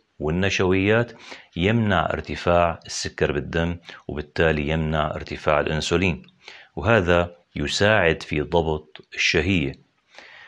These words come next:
تناول بذور الشيا يحسن عمل هرمون الشبع وعمل القولون وجهاز الهضم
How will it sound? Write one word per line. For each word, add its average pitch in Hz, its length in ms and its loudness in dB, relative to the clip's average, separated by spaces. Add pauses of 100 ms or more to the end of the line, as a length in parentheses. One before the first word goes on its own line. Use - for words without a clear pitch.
(240)
تناول 113 460 4
بذور 85 360 0
الشيا 87 600 0 (320)
يحسن 80 760 -2
عمل 76 360 2
هرمون 78 400 -2
الشبع 90 540 2 (320)
وعمل 73 420 0
القولون 76 580 -2
وجهاز 69 460 -4
الهضم 85 440 0